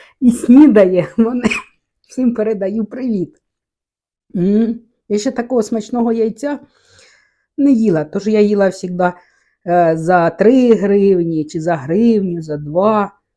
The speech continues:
за п'ять п'ятдесят, за шесть п'ятдесят. Щас попробуємо яєчко за сім гривень.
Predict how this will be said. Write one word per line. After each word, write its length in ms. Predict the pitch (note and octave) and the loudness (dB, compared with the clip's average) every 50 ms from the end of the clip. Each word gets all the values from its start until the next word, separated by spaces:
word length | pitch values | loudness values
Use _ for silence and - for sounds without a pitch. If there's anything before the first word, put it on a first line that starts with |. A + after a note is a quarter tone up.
| _ _ _ _ _ _ _ | _ _ _ _ _ _ _
за 240 | A3 D#3 - F3+ F3 | -12 -4 -2 -2 -2
п'ять 360 | F3+ F3+ F#3 F3+ F3+ _ _ | 0 0 -2 -2 -2 _ _
п'ятдесят, 680 | F#3 F3 E3+ E3 D#3 - - - G3+ G#3+ A3 G3+ E3+ D#3+ | -8 -6 -6 -6 -8 -10 -4 -2 -2 0 0 -2 -4 -4
за 140 | D3+ D#3+ - | -8 -8 -8
шесть 500 | - - - G#3 A3+ A#3 A#3 - - _ | -8 -6 -4 -2 0 -2 -2 -4 -12 _
п'ятдесят. 400 | G3 F#3+ F#3 - - F3+ - - | -12 -12 -10 -6 -6 -6 -6 -6
Щас 180 | A#3 A#3 A#3 | -8 -10 -8
попробуємо 580 | - G#3 F#3+ - A3 G#3+ G3 F#3+ F#3 F3 F3+ F3 | -8 -12 -6 -2 -2 -2 0 0 -2 -2 -2 -4
яєчко 440 | F3 E3 F#3 F#3 F#3 - _ - D#3+ | -4 -6 -6 -8 -10 -12 _ -12 -8
за 120 | E3 E3+ | -8 -10
сім 240 | E3 - F#3 E3+ D3+ | -10 -8 -8 -8 -6
гривень. 320 | D3+ F3+ D#3+ C#3 C3 C3+ | -4 -4 -4 -6 -6 -10